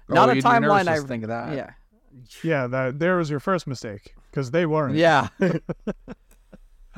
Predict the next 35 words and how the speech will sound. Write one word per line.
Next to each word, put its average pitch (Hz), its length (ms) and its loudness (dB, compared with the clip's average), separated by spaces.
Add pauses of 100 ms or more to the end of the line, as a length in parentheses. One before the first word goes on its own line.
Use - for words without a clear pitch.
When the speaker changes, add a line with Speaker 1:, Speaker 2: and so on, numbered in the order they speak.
(120)
Speaker 3:
Because 175 380 0 (280)
if 185 160 0
you 180 160 -2
look, 160 320 -2
there's, 147 180 -4
Speaker 2:
Fair 147 160 4
Speaker 3:
like, 117 80 2
Speaker 2:
enough. 113 140 -8
Speaker 3:
different 151 360 -4
things 151 320 -2
from 131 180 -2
each 127 180 -2
of 127 100 -6
the 123 100 -6
timelines 113 640 -4
that 98 140 -6
are 90 140 -8
right 101 320 -6
there 101 240 -6
in 92 160 -10
that. 90 260 -14
So, - 160 -10
like, 131 180 -4
it 160 60 -4
doesn't 180 240 -4
fucking 123 280 -8
matter. - 340 -16 (1300)
Speaker 2:
Yeah. 151 340 2 (1120)
Which 127 240 -4
is 131 320 -2
why 139 380 2
it's 123 460 -6 (260)
even 117 340 -2
more 120 200 0
confusing. 92 560 -8